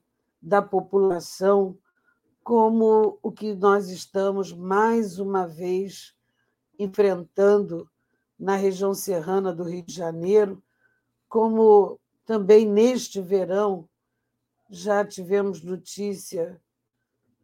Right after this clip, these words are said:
na, no estado de São Paulo, no estado de Minas Gerais,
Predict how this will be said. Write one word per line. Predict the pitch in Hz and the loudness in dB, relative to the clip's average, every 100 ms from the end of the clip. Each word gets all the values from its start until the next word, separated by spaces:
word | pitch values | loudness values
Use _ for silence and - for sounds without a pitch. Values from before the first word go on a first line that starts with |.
| _ | _
na, | 214 196 196 190 185 180 | -14 -6 -2 0 0 -2
no | 185 196 | -4 -6
estado | 190 214 214 | -2 0 0
de | 190 | -2
São | - 185 170 | -6 -6 -6
Paulo, | 180 185 202 196 185 | 0 2 2 0 -4
no | 190 | -10
estado | 185 - 196 208 | -12 -6 -4 -4
de | 185 | -6
Minas | 190 196 196 170 | -6 -4 -4 -6
Gerais, | 180 165 185 196 180 170 - | -10 -4 -2 -2 -4 -10 -20